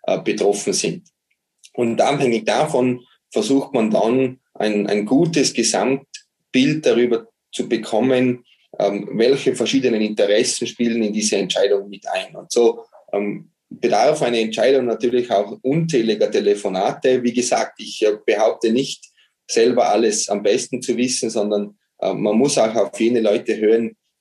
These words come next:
die in den jeweiligen Bereichen Erfahrungen haben, äh, und von denen man weiß, dass sie uneigennützig interpretieren beziehungsweise analysieren.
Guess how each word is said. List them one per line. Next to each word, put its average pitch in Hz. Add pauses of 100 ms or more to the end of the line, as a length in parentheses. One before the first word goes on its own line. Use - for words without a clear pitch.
(120)
die 104
in 104 (180)
den 104
jeweiligen 107
Bereichen 98
Erfahrungen 113
haben, 110 (360)
äh, 101
und 104
von 107
denen 113
man 101
weiß, 104
dass 104
sie -
uneigennützig 104 (100)
interpretieren 110
beziehungsweise 98 (400)
analysieren. 101